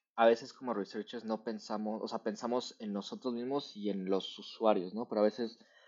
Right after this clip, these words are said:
lo estoy conectando también con el tema de negociación. Creo que a veces no pens-, o sea, hicimos una metodología pensada para el equipo de diseño y que f-, nos ayudó a, a realizar estos proyectos de discovery y a empezar a hacer un poco más este buy-in de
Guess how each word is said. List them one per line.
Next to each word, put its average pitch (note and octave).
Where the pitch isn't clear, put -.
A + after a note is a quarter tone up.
lo A#2
estoy A#2
conectando A2+
también G#2
con A2+
el G2+
tema G#2
de G#2
negociación. F#2+
Creo A#2
que -
a B2
veces B2
no A#2+
pens-, A#2
o A2+
sea, A#2
hicimos C3+
una C3+
metodología G#2+
pensada A#2
para G2+
el F#2
equipo A2
de G2
diseño A2+
y -
que G#2+
f-, -
nos G#2+
ayudó G#2
a, F#2+
a G2+
realizar G2
estos G2+
proyectos F#2+
de F#2
discovery G2+
y G2
a F2+
empezar G#2
a G#2+
hacer G#2+
un G2+
poco -
más F#2+
este -
buy-in G2
de F#2+